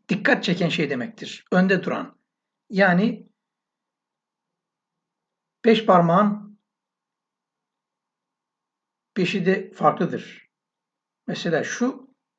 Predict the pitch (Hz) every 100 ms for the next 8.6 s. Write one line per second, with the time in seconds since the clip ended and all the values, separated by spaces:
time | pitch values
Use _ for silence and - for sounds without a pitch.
0 | _ _ _ - 160 160 151 156 147 147
1 | 175 165 147 - 143 143 - _ _ _
2 | _ _ _ _ _ _ _ _ _ _
3 | _ _ _ _ _ _ _ _ _ _
4 | 185 - 156 165 147 127 - 156 143 123
5 | - _ _ 175 - 165 143 127 151 131
6 | - 127 151 - 185 - - _ _ _
7 | - - 190 165 156 156 160 147 175 180
8 | 143 131 101 90 -